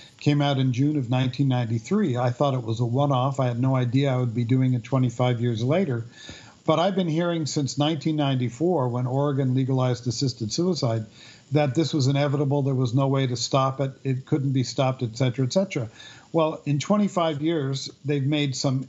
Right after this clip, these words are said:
some inroads, certainly, uh, but not many. I mean, most U S states still reject it every year. They have, despite millions and millions and millions, uh, of George Soros money poured into compassion and choices,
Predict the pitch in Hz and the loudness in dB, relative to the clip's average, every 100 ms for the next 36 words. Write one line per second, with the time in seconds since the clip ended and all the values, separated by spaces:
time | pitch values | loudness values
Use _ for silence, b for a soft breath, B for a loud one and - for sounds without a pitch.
0 | - 123 147 135 180 156 120 123 123 190 | -8 -4 0 0 2 0 -2 -4 -2 -2
1 | 139 127 123 127 B B B B - 147 | 0 -2 -2 -6 B B B B -4 0
2 | 139 170 175 220 202 208 202 107 131 147 | 0 0 0 0 0 0 0 -4 -6 -2
3 | 156 147 147 151 202 196 - - - 160 | -2 -2 0 0 0 -4 -14 -16 -4 0
4 | 165 160 - - 151 139 - 175 175 160 | 0 -2 -4 -2 -2 -4 -4 -2 0 -2
5 | 135 147 - 151 147 139 131 139 143 147 | 0 -2 -2 -2 -2 0 0 0 0 0
6 | 143 139 127 - B B B - - 139 | 0 0 -2 -6 B B B -14 -6 -4
7 | 131 175 147 135 160 208 190 143 156 151 | 0 0 0 -2 0 0 0 -2 -2 0
8 | 170 165 139 135 143 170 147 131 123 - | 0 0 0 0 0 0 0 -2 -4 -6
9 | 135 127 127 117 151 156 135 - 160 156 | -2 -2 -2 -2 0 0 -2 0 0 0
10 | 131 131 127 127 120 - 156 151 143 131 | -2 0 0 0 -2 -2 -2 0 -2 -2
11 | 120 117 135 139 143 135 120 - 143 160 | -2 0 0 0 0 -2 -2 -2 -2 -2
12 | 151 123 117 | -2 -6 -6